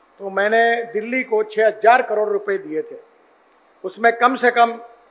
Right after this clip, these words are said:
यमुना को शुद्ध करने के लिए नमामि गंगा में काफ़ी project हमने यशस्वी रूप से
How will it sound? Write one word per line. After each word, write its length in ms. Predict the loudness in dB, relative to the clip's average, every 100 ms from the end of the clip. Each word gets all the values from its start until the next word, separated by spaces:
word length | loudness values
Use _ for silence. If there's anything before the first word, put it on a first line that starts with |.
| _ _ -2
यमुना 480 | 2 4 6 6 6
को 180 | 4
शुद्ध 340 | 2 0 2 2
करने 320 | 2 -2 -2
के 120 | -2
लिए 120 | -4
नमामि 420 | -2 2 2 4 2
गंगा 320 | 2 2 2
में 220 | 0 -4 -14 _ _ _ _ _ _ 2
काफ़ी 280 | 4 4 2
project 480 | 2 2 4 2 0
हमने 260 | -2 0
यशस्वी 420 | 0 0 0 2 2
रूप 180 | 2
से 240 | 0 -4